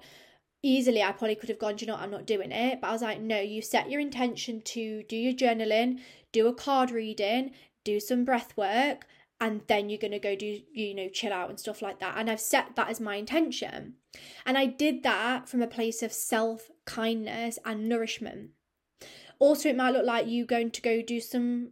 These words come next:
exercise. You're doing it from a place of nourishment, but also having rest and downtime is still nourishment, so we don't wanna neglect that.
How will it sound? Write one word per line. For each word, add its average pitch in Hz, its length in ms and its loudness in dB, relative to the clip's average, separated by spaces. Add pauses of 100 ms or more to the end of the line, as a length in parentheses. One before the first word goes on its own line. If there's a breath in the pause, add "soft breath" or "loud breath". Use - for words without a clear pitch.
exercise. 247 600 -2
You're 240 100 2
doing 254 200 4
it 269 100 0
from 262 120 -4
a 254 60 -8
place 233 240 -2
of 226 120 -6
nourishment, 233 640 -2 (320 loud breath)
but - 240 4
also 269 840 6 (280 soft breath)
having 294 380 4
rest 277 280 -2
and 254 120 4
downtime 240 600 0
is 247 200 2
still 247 300 6
nourishment, 247 760 0
so 254 120 -2
we 240 60 4
don't 254 240 4
wanna 254 180 0
neglect 254 540 0
that. 277 400 0